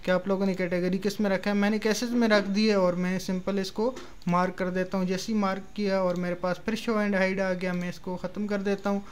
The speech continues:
और page के एंड पे या आप लोग जो है अपने document के एंड पे इसको भी यूज़ कर सकते हो। Simple आप लोगों ने यहाँ पे आना है Reference के अंदर और insert table of authorities करना है, तो ये आपको सारा बताएगा कि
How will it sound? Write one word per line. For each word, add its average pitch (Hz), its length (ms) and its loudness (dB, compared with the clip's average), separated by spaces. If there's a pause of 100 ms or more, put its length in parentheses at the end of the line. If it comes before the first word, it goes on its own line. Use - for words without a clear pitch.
(260)
और 196 220 2
page 226 300 4
के 226 60 0
एंड 214 320 4
पे 214 260 4
या 190 180 6
आप 185 460 0
लोग 190 220 2
जो 190 100 0
है 185 200 4
अपने 185 260 0
document 196 520 2
के 190 80 -2
एंड 185 240 0
पे 196 120 0
इसको 196 220 -2
भी 208 120 2
यूज़ 208 220 0
कर 208 120 0
सकते 202 320 -4
हो। 185 120 0
Simple 185 340 -6
आप 180 220 -4
लोगों 185 200 -4
ने 185 120 -2
यहाँ 175 220 -4 (100)
पे 185 80 -4
आना 190 200 -2
है 214 140 -4 (420)
Reference 208 520 0
के 226 120 -4
अंदर 208 340 2
और 190 240 2
insert 190 480 -2
table 185 260 -2
of 180 220 -6
authorities 185 600 -4
करना 180 320 -4
है, 175 120 -4
तो 180 200 -8
ये 185 160 -4
आपको 180 400 -6
सारा 180 300 -2
बताएगा 185 480 -4
कि 185 180 -6